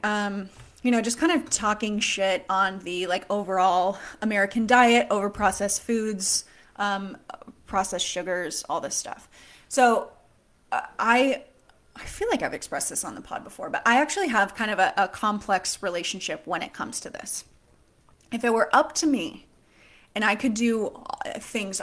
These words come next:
all over again, would I create a reality where it's just kind of the norm to eat more,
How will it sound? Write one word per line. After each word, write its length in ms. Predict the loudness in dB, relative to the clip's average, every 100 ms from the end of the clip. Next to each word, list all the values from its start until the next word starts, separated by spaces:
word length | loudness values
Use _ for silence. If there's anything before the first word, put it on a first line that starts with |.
| -4
all 440 | -2 4 4 4 0
over 340 | -4 -2 -2
again, 440 | -2 -4 -8 -12 -18 -20 -20 -20 -10
would 200 | -4 2
I 200 | 4 4
create 540 | 2 2 4 4 0 -2
a 140 | -2
reality 720 | -2 0 2 2 0 -4 -8 -8
where 420 | -2 2 2 0 -4 -2
it's 220 | 0 0
just 240 | 2 2 2
kind 220 | 2 2
of 120 | 2
the 100 | 2
norm 720 | 2 0 0 2 4 4 2 -2
to 280 | -4 -4 0
eat 220 | 0 0
more, 640 | -4 -2 0 2 2 -2